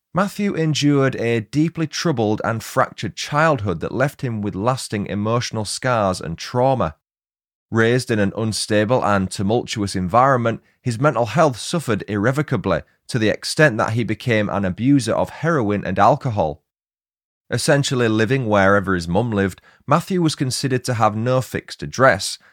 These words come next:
and he was left with a difficult decision to make when David and Lorraine's relationship suddenly ended in early two thousand four. When I say early two thousand four, I literally mean a few days into the new year.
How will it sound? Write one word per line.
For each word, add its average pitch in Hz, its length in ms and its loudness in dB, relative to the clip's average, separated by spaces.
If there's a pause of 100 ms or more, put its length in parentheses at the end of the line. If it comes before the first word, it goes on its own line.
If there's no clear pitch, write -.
and 104 100 -4
he 101 60 0
was 95 220 -4
left 107 260 2
with 98 140 -2
a - 20 -4
difficult 98 540 -8
decision 156 380 -4
to - 120 -4
make 101 320 0
when 90 140 -2
David 120 400 -2
and 101 180 -2
Lorraine's 101 380 0
relationship 113 720 -4
suddenly 120 500 -6
ended 123 380 -2
in 101 200 -8
early 123 280 0
two 127 180 -6
thousand 92 460 -4
four. 113 480 2 (800)
When 113 160 -2
I 117 60 2
say 147 380 4
early 127 280 4
two 117 220 -2
thousand 98 380 2
four, 123 440 4 (160)
I 101 100 0
literally 117 420 0
mean 110 340 -2
a 104 60 -4
few 127 340 0
days 107 380 0
into 117 280 -6
the 110 140 -2
new 98 220 0
year. 92 420 0